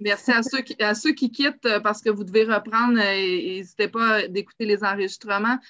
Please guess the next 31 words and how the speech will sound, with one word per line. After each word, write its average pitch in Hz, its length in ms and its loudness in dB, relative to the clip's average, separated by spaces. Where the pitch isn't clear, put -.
Sinon, 214 240 -6
nous, 220 260 2
on 214 100 -2
est 202 80 0
disponible, 196 680 -4
euh, 165 600 -4
notre 175 220 -12
midi, 185 240 -14
c'est 196 200 -6
pour 175 200 -8
vous. 220 260 -6
Donc, 196 340 -2
euh, 190 320 0
on 180 80 -6
va 185 80 -4
essayer 220 180 -8
de 220 60 -14
tourner, 202 340 -6
par 196 200 -6
exemple, 196 500 -6
euh, 185 360 -8
pour, 180 220 -12
euh, 175 180 -8
les 180 220 -4
attestations. 190 680 -10
Là, 202 140 -10
je 202 100 -16
sais - 160 -20
pas 202 160 -14
si 190 400 -14
on, 185 180 -12